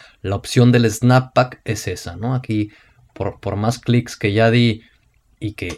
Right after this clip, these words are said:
y que sigues dando y dando y dando y entrando hasta las veces que quieras en lo, en lo que viene siendo, eh, cualquier sitio, después de lo que son nuestros resultados de búsqueda, este es el, el snapback que nos sirve, nos sirve para eso, ¿no? Es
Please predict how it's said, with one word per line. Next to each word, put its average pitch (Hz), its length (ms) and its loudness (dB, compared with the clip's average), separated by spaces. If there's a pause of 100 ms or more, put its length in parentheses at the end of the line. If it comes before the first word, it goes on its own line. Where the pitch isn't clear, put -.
y 117 80 -8
que 104 100 -6
sigues 123 400 4
dando 113 340 2
y 101 60 -2
dando 107 360 0
y 98 40 0
dando 104 320 0
y 92 100 -6
entrando 107 500 0
hasta - 640 -8 (400)
las 98 360 -8
veces 127 360 4
que 110 160 0
quieras 123 400 2
en 98 160 -2
lo, 92 200 -8
en 101 60 -8
lo 98 80 -10
que 101 140 -10
viene 110 240 0
siendo, 110 480 -2 (680)
eh, 82 240 -12
cualquier 110 360 -2
sitio, 127 420 -2 (420)
después 110 380 -2
de 113 80 2
lo 110 100 -2
que 110 80 -4
son 113 160 0
nuestros 110 260 -2
resultados 107 500 2
de 107 80 0
búsqueda, 120 520 -4 (600)
este 131 320 4
es 127 100 -2
el, 98 300 -2
el 107 220 -2
snapback 127 760 -2
que 98 100 -6
nos 92 180 -12
sirve, 110 540 -2
nos 107 120 -6
sirve 127 240 4
para 101 240 -4
eso, - 200 -16
¿no? 131 200 -6
Es 123 220 -8